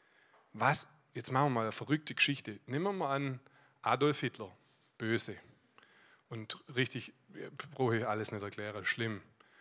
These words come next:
Wäre mein Vater gewesen oder mein Großvater. Und ich entscheide mich für Jesus.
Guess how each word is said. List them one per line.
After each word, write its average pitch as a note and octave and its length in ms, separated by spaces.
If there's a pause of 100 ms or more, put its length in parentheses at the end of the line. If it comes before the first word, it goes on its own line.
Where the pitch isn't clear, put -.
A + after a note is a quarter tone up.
(380)
Wäre A#2+ 180
mein C3 220
Vater A#2 280
gewesen A2 340
oder A#2+ 80
mein B2 160
Großvater. G#2+ 600 (1040)
Und A#2 160
ich D3+ 140
entscheide D#3 420
mich C#3+ 120
für - 140
Jesus. C3 460